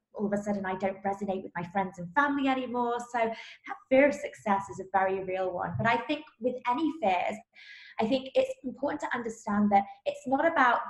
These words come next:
being fearless. It's about being able to take action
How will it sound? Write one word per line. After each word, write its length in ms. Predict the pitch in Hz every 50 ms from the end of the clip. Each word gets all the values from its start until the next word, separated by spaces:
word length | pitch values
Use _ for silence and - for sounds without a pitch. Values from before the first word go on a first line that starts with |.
| - -
being 340 | 226 214 220 202 208 - - _ _
fearless. 520 | - 196 190 185 185 180 185 220 285 330 - - - - -
It's 200 | - 233 - -
about 220 | 226 208 214 214 - - -
being 220 | 226 226 220 214 208
able 260 | 214 208 208 208 214
to 120 | 208 208 208 - - -
take 160 | 233 226 - - _ -
action 540 | 196 202 - - - 226 214 214 214 214